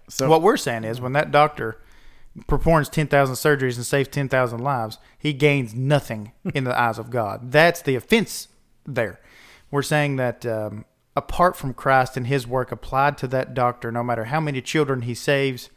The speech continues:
Speaker 2: no matter how much good he produces in culture, in society, whatever, means nothing.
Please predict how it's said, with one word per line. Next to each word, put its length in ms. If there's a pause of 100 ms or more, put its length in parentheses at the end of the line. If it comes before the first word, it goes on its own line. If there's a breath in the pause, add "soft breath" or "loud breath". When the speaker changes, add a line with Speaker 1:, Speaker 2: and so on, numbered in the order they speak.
(480 soft breath)
Speaker 2:
no 140
matter 300
how 320
much 380
good 240
he 100
produces 560
in 200
culture, 480
in 180
society, 600 (260 soft breath)
whatever, 600 (240 soft breath)
means 280
nothing. 340